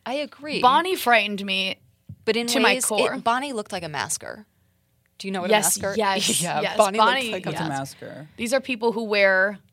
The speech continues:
Speaker 1: Like, full
Speaker 2: full
Speaker 1: body
Speaker 2: body
Speaker 1: masks.
Speaker 2: suits with, like, faces on them.
Speaker 3: Oh, I saw a documentary
Speaker 1: Yeah,
Speaker 3: about that.
Speaker 1: yeah, yeah.
Speaker 2: Yes, yes, yes. That's
Speaker 1: That's
Speaker 2: what
Speaker 1: what
Speaker 2: Bonnie
Speaker 1: Bonnie
Speaker 2: looked like.
Speaker 1: Mm-hmm.
Speaker 3: Oh, interesting.
Speaker 1: We finished each other's sandwiches.
Speaker 2: This is perfect.
Speaker 3: Okay.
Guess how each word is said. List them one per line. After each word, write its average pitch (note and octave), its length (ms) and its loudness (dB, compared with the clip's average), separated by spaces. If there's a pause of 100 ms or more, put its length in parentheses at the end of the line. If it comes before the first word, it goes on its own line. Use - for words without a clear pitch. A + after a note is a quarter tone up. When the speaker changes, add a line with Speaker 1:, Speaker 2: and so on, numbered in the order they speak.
(160)
Speaker 1:
Like, F3 200 -10
full F3+ 300 -8
Speaker 2:
full D#3+ 300 -6
Speaker 1:
body G#3+ 180 2
Speaker 2:
body G3 480 -2 (120)
Speaker 1:
masks. D3+ 220 0
Speaker 2:
suits B3 320 -4
with, A3+ 160 -2
like, G3+ 180 0
faces F#3+ 460 -8
on A3+ 200 -2
them. C4+ 340 -4
Speaker 3:
Oh, F#3+ 420 2
I F3+ 100 2
saw F#3+ 140 -6
a F#3 60 -2
documentary D3 560 -8
Speaker 1:
Yeah, F#3 240 0
Speaker 3:
about F#3+ 80 -2
that. - 0 -
Speaker 1:
yeah, F#3 260 0
yeah. F3+ 180 -2
Speaker 2:
Yes, - 200 -10
yes, F3 120 -16
yes. - 180 -18
That's - 40 -
Speaker 1:
That's C#4 200 4
Speaker 2:
what D4 140 2
Speaker 1:
what G#3+ 60 6
Speaker 2:
Bonnie G#3+ 200 6
Speaker 1:
Bonnie G3+ 80 -2
Speaker 2:
looked G#3 260 -4
like. F3+ 240 -10
Speaker 1:
Mm-hmm. - 140 -18 (460)
Speaker 3:
Oh, D3 680 -2
interesting. C#3 1000 -14 (220)
Speaker 1:
We G#3+ 60 -20
finished F#3+ 360 -14
each F#3 120 -18
other's F3+ 520 -16 (140)
sandwiches. - 840 -10
Speaker 2:
This A3+ 180 -10
is - 200 -8
perfect. G3+ 560 -20 (920)
Speaker 3:
Okay. C#3 420 -14